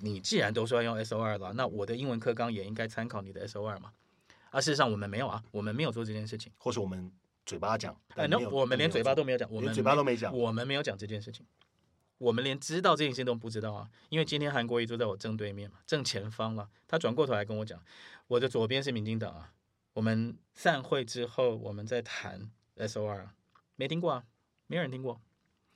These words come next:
Speaker 1: 如果有人听过，这就一把枪了嘛。侯友宜可以在总统辩论会上直接问赖清德说：“你有没有听过S O R？”那他支支吾吾、结结巴巴，不就露馅儿了吗？
Speaker 2: 嗯哼。
Speaker 1: 全台湾三个总统候选人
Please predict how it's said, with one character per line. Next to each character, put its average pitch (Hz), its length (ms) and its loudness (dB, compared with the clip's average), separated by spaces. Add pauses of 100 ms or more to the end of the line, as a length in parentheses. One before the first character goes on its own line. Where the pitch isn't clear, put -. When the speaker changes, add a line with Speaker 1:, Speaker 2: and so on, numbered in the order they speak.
(160)
Speaker 1:
如 143 180 6
果 240 120 8
有 147 60 8
人 139 120 0
听 185 160 0
过， 185 140 4
这 185 100 -4
就 190 100 -2
一 196 80 -4
把 123 160 -4
枪 160 300 -2
了 165 100 -2
嘛。 107 200 -6 (180)
侯 170 160 2
友 160 100 4
宜 143 80 -2
可 175 120 -4
以 160 80 -2
在 156 300 -2
总 151 180 -2
统 135 120 0
辩 143 140 0
论 135 100 -2
会 139 140 0
上 135 160 0
直 131 160 -4
接 139 160 2
问 135 340 -2 (140)
赖 135 100 0
清 135 160 -2
德 117 160 0
说 110 220 0
：“你 151 60 2
有 156 40 4
没 151 40 0
有 - 20 -4
听 139 140 -2
过 127 100 4
S 120 160 0
O 113 60 0
R？” 110 160 -4 (300)
那 147 220 2
他 131 60 -10 (180)
支 165 120 2
支 160 120 2
吾 156 180 4
吾、 151 60 2
结 131 100 -2
结 131 120 0
巴 131 140 2
巴， 131 120 2
不 120 140 -4
就 123 160 0
露 123 160 4
馅 117 200 -4
儿 117 60 -2
了 104 60 -6
吗？ 95 140 -14 (240)
Speaker 2:
嗯 87 240 -12
哼。 92 180 -12 (640)
Speaker 1:
全 165 160 4
台 156 160 2
湾 147 280 0
三 160 240 2
个 143 200 2
总 127 180 -6
统 123 160 0
候 127 100 0
选 120 140 -4
人 101 260 -6